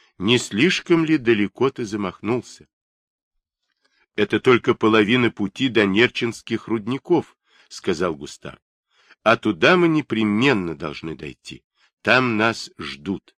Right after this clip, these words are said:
И там лучшие из нас. Там все те, кто более других отличился в битве с царем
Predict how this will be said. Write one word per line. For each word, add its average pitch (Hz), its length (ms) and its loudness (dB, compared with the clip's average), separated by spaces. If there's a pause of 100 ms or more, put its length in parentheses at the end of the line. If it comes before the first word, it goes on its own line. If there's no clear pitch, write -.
(400)
И 117 160 0
там 139 420 2
лучшие 120 640 -2
из 90 320 -10
нас. 71 420 -16 (600)
Там 143 240 4
все - 340 -4
те, 147 320 0
кто - 320 -2
более 123 420 0
других 107 600 -6 (300)
отличился 92 760 -4
в 71 120 -12
битве 92 420 -6
с - 80 -14
царем 120 580 -4